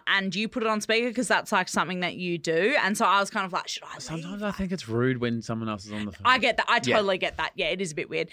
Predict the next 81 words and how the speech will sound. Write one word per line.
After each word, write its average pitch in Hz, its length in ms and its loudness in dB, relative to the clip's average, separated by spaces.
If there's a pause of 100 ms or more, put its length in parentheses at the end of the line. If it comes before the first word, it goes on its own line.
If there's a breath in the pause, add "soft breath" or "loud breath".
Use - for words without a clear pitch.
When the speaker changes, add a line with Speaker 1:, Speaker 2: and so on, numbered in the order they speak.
(120 loud breath)
Speaker 1:
especially - 420 2
when 269 200 -2
you 214 100 -2
know 180 180 0
the 180 100 0
other 175 120 2
person. 180 500 0
Speaker 2:
Well, 147 80 6
I 156 60 4
thought 180 140 4
it 190 40 4
was 175 100 2
a 175 60 4
work 127 300 2
call. 82 340 -6
Speaker 1:
Yeah. 247 380 4
Speaker 2:
So - 100 -2
I - 20 2
was 131 80 0
like, 135 140 4
"Oh, 160 60 4 (100)
well, 120 80 2
Tony's 123 300 0
here. 107 160 0
What's 123 160 -2
up?" 123 240 0
Speaker 1:
Yeah. 247 280 4
Speaker 2:
And 123 100 0
he 131 60 2
goes, 120 220 2
"Oh, 143 480 4
actually, 127 440 2
it's," - 180 -6 (640 loud breath)
and 127 100 0
it 117 120 0
was, 110 180 -6 (140)
oh, 117 80 -2
I 117 80 0
mean, 107 160 -2
you 104 120 -2
heard 123 200 2
it. 113 160 -2
He 120 60 -4
Speaker 1:
He 110 80 0
Speaker 2:
goes, 233 60 4
Speaker 1:
actually, 139 340 4
Speaker 2:
"Oh, - 40 2
I'm, 131 160 2
Speaker 1:
yeah. 143 100 -4
Speaker 2:
I'm 139 140 2
sorry, 135 260 0
it's 127 120 -6
so 131 120 -2
late 120 200 0
notice. 117 400 -2
Um, 113 260 -2 (400 loud breath)
I, 104 80 -2 (100)
I, 113 120 0 (240)
I, 123 220 0
I 127 80 0
would 123 100 -6
just 120 140 -12
be 120 100 -4
really 113 220 0
honoured 107 300 -4
if, - 240 -14 (120)
if 107 60 -10
Speaker 1:
Yeah. 120 100 -4
Speaker 2:
you 107 80 -6
and 98 80 -8
Bridget 90 220 -6
would 85 100 -10
come 95 160 -12
to 98 100 -10
the 98 60 -6
wedding 92 260 -6
next 90 180 -8
Speaker 1:
And 233 120 -2
Speaker 2:
week." 233 180 -6
Speaker 1:
in 254 220 -4
fairness, 190 840 -2